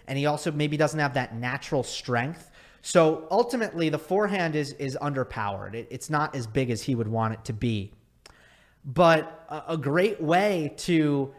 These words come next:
make up for that is to take time away. Be aggressive with your footwork, step inside the court, take time away, and then come in. And suddenly, you don't need to hit your forehand ninety miles per hour or even eighty-five or eighty miles per hour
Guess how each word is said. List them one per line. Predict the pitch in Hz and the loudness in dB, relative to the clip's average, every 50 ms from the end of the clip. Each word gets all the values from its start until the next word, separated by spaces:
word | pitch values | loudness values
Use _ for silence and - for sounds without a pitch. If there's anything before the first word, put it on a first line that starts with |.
| - - - | -20 -12 -4
make | 127 139 147 139 - 156 | -2 0 0 0 2 2
up | 160 202 - - - | 2 2 2 0 -2
for | 220 170 | 0 2
that | 135 120 117 - - - | 2 2 0 0 -2 -4
is | 139 131 | -6 -6
to | - - 139 | -4 -6 -6
take | - - 185 185 180 - - | -2 0 0 0 0 -2 -6
time | - - 165 165 190 226 202 | -4 0 0 2 2 2 2
away. | 147 117 107 98 98 95 98 - - - - - | 0 0 -2 -4 -6 -8 -12 -14 -20 -20 -4 0
Be | 170 180 | 2 2
aggressive | 175 143 120 131 147 165 185 - - 190 160 | 4 2 2 2 2 2 2 2 0 0 0
with | 185 180 - 180 | 0 0 0 0
your | 160 | -2
footwork, | 151 160 - 180 165 185 180 175 - | -2 0 -2 -2 0 0 -2 -2 -2
step | - - - 180 - - | -4 -2 0 0 2 2
inside | 208 196 - - 196 170 160 131 | 0 -2 0 0 2 2 2 0
the | 131 | -2
court, | - - - 175 190 180 180 - | -4 -2 2 2 4 2 2 0
take | - 170 165 165 - | -2 -2 -2 -2 -2
time | - - 156 180 202 202 | -2 0 2 2 4 4
away, | 180 156 151 135 127 | 4 4 4 4 2
and | 143 139 143 156 | 0 0 0 0
then | 170 175 175 | 0 -2 -2
come | - - 170 147 139 | -2 0 0 0 0
in. | 147 190 185 120 101 - - - - - - | 0 -2 -2 -4 -8 -12 -16 -20 -20 -18 -8
And | - 147 156 156 | -4 -2 -2 -2
suddenly, | - - 185 180 202 233 220 175 156 147 135 135 147 - - - _ _ _ _ | 2 4 6 6 6 6 6 6 4 4 4 2 0 -4 -8 -20 _ _ _ _
you | - 143 190 | 2 6 8
don't | 202 214 208 151 | 8 8 6 4
need | 180 190 220 208 - | 2 2 2 2 0
to | 190 139 | 0 2
hit | 160 196 185 | 2 2 2
your | 175 170 | 0 -4
forehand | 156 - 170 170 202 202 160 156 135 123 120 120 | -2 0 2 2 4 4 2 2 0 0 -2 -2
ninety | 127 139 151 156 151 156 | -2 -2 -2 -2 -2 -2
miles | 139 139 131 131 131 127 - | 0 0 2 2 0 -2 -4
per | - - 123 123 | -6 -2 2 4
hour | 143 170 175 156 127 107 98 - - - - - | 4 4 4 2 0 -4 -6 -8 -14 -16 -8 -2
or | 123 | 0
even | 143 156 143 147 139 | 2 2 2 2 0
eighty-five | 139 139 135 131 - - 151 156 165 170 131 | 0 -2 -2 -2 2 4 6 6 6 6 4
or | 127 120 - | 2 0 2
eighty | 131 151 180 202 202 | 2 2 2 4 4
miles | 165 131 120 117 113 117 - | 4 4 4 4 2 0 -2
per | - - 127 110 | -4 -2 0 0
hour | 104 101 101 104 107 107 | 2 0 0 -2 -6 -8